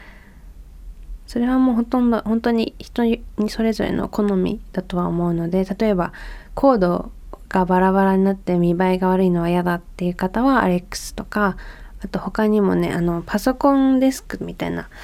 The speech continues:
ものとして売られているものがいいと思いますし、お手入れが楽なものがいいんだったらマルム一択かなですし、見た目がおしゃれだったらリロー線だったりハウが、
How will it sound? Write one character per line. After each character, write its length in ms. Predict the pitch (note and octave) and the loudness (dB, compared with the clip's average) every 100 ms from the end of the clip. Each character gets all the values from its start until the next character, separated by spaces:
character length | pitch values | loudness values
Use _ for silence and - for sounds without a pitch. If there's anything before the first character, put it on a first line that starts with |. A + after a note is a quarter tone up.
| - - - - G3 | -18 -16 -18 -6 0
も 120 | F#3+ | 2
の 260 | F#3 F#3 - - - - | 4 0 -4 -20 -20 -10
と 120 | F3 | -8
し 120 | - | -8
て 140 | - F3 | -2 0
売 60 | F#3 | 0
ら 120 | F3 | -2
れ 120 | F3 | -4
て 160 | F3+ F3 | -4 0
い 20 | |
る 80 | F3+ | 0
も 160 | F3+ | 2
の 160 | F#3 F3+ | 2 0
が 140 | F3 | 0
い 60 | F3 | -2
い 40 | |
と 140 | - F3+ | -2 -4
思 160 | F3 | -2
い 80 | F3 | -2
ま 160 | F3 F3 | -4 -4
す 120 | F3+ | -8
し、 360 | - B3 A#3+ - - - - - - - G3 | -2 0 0 -4 -18 -20 -20 -20 -20 -4 -2
お 80 | |
手 140 | G3 A3+ | 2 4
入 80 | G3+ | 4
れ 120 | F3+ | 4
が 100 | E3 | 2
楽 220 | E3+ F#3+ | 0 2
な 140 | F#3 | 2
も 140 | F3 F3 | 2 0
の 140 | E3+ | 0
が 120 | F3 | 0
い 20 | F#3 | 2
い 40 | |
ん 60 | G3+ | 0
だ 80 | |
っ 40 | A3+ | 0
た 180 | - D#4 | 0 2
ら 180 | D4+ | 4
マ 160 | F#3 F3+ | 2 2
ル 140 | F3 | 0
ム 480 | D#3+ D#3+ E3 E3 D3+ - - | -2 -2 -2 -4 -10 -14 -20
一 80 | - - | -8 -4
択 300 | F3+ - - | -4 -6 -6
か 100 | F3 | -2
な 200 | B3 - - - - - | -2 -2 -12 -20 -20 -8
で 120 | F#3 | -6
す 140 | - | -6
し、 380 | F#3 - B3+ A3+ - - - - - | -4 0 0 0 -10 -20 -20 -20 -4
見 100 | G#3 | -2
た 140 | G#3 A3 | 0 2
目 180 | A3 G#3+ | 2 2
が 160 | G#3 G#3 | 2 0
お 60 | |
し 100 | G3 | 2
ゃ 60 | A3 | 2
れ 80 | F#3+ | 2
だ 80 | |
っ 60 | F#3 | 0
た 100 | - | 0
ら 220 | C4 A#3+ F3+ | 2 4 2
リ 140 | F3 | 4
ロ 180 | F#3+ F#3+ | 4 2
ー 80 | F3+ | 2
線 200 | F3 F3 | 0 0
だ 100 | F3 | -2
っ 20 | |
た 160 | G3+ | -2
り 140 | G#3 G3+ | 0 0
ハ 240 | - G3 | 0 0
ウ 100 | F3 | 0
が、 320 | E3+ F3+ F3 | 2 0 0